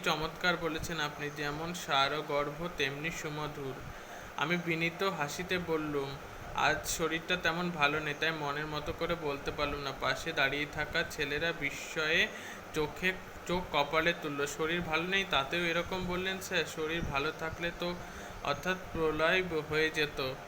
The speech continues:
আমি উদার হা-, হাসি হাসলুম, যদিও মনে মনে জানি এ-, এ-,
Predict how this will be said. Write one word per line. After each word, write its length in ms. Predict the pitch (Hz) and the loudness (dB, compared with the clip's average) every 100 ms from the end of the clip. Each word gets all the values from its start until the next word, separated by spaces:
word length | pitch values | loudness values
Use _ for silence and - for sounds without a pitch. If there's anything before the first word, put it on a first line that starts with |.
| - - - | -10 -10 -2
আমি 220 | 143 160 | 0 2
উদার 400 | 175 160 180 185 | 2 2 6 6
হা-, 280 | 175 147 135 135 | 6 6 4 4
হাসি 320 | 143 - 185 | -2 0 0
হাসলুম, 580 | 160 151 151 - 147 147 143 | 2 2 0 -4 -4 -2 0
যদিও 400 | 156 156 180 185 | 0 2 0 2
মনে 440 | 170 147 151 175 | 0 -2 0 0
মনে 340 | 170 156 165 170 | 0 -2 0 2
জানি 400 | 160 139 135 131 139 - - - - | 4 4 4 -4 -6 -10 -10 -10 -4
এ-, 240 | 156 160 - - | -2 0 -2 -6
এ-, 220 | 160 165 | 0 2